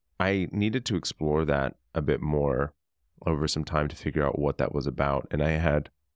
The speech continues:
I had created this piece of myself that being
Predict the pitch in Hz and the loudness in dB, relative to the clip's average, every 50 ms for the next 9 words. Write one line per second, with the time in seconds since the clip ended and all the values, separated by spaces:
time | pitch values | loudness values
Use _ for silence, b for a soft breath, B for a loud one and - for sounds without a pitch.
0 | _ _ _ _ _ _ _ _ _ _ _ - - - 104 113 117 117 113 101 | _ _ _ _ _ _ _ _ _ _ _ -6 -4 -2 -2 0 0 0 -2 -2
1 | 87 87 - - - 90 87 82 80 80 82 78 78 76 73 69 76 73 71 - | -4 -6 -8 -8 -6 -4 -2 0 0 2 2 2 0 0 -2 0 0 0 0 0
2 | - - - _ _ _ _ _ _ _ _ _ _ _ _ _ _ _ - - | -4 -6 -6 _ _ _ _ _ _ _ _ _ _ _ _ _ _ _ -20 -8
3 | - - 95 92 87 - 87 80 76 78 73 71 69 - - - - 73 71 67 | -2 0 0 2 2 2 2 2 2 2 2 0 0 -2 -2 0 2 2 4 2
4 | 65 - - - - 76 71 - - 73 - 82 82 85 82 82 80 80 73 | 0 -2 -6 -4 0 0 0 0 -2 -4 0 2 2 4 4 4 2 2 0